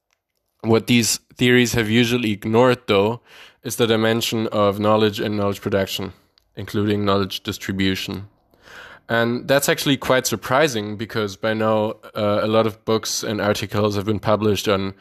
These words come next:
climate change denial and how big corporations have been funding, um, these sort of misinformation campaigns and research. So those alone, uh, would be interesting cases to consider, um, also for climate ethics.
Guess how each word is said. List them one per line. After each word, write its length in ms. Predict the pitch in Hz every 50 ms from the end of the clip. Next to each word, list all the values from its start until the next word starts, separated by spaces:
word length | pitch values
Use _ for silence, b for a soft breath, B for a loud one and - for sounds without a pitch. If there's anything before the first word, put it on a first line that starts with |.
| B B B B B
climate 240 | - - 123 120 110
change 300 | - - 120 110 104 -
denial 680 | - 110 107 107 107 107 110 107 107 104 104 104 113
and 320 | 113 107 101 101 107 104 - -
how 280 | - 113 107 104 104 104
big 200 | 101 110 110 -
corporations 800 | - 107 101 - 104 101 101 98 - 113 107 104 104 104 -
have 160 | 107 95 92
been 300 | 101 101 101 101 104 110
funding, 600 | - - 113 104 101 101 101 98 101 101 101 101 B B B B B B B B B B _ -
um, 540 | 104 98 95 95 95 92 92 92 95 101 104 _ - _ _ _
these 160 | - 110 101 -
sort 220 | - 107 101 107
of 240 | 104 92 - - - -
misinformation 800 | 120 110 104 - 113 104 - - 104 101 101 101 95 - 107 101
campaigns 640 | - 104 95 - - 107 101 98 98 98 98 95 101
and 260 | 98 92 92 95 -
research. 540 | 104 104 - - 107 98 95 - - - - _ _ _ _ _ B B B B B B
So 380 | B - - 127 127 127 - - - - _ _ _ _
those 240 | 123 123 139 147 143
alone, 460 | 139 127 127 131 135 131 127 123 123 - - 123
uh, 120 | 117 113 110
would 140 | 110 107
be 120 | - 123 117
interesting 380 | 110 110 117 - - 120 104
cases 400 | - - 113 113 113 - 113 -
to 120 | - - 113
consider, 720 | - 101 95 - - 120 123 117 107 101 104 110 117 -
um, 440 | - 107 95 98 101 101 107 107 -
also 260 | - 104 101 - - 101
for 380 | - - 104 98 101 101 101 -
climate 340 | - - 104 98 101 - -
ethics. 560 | 110 110 - 113 107 - - - - -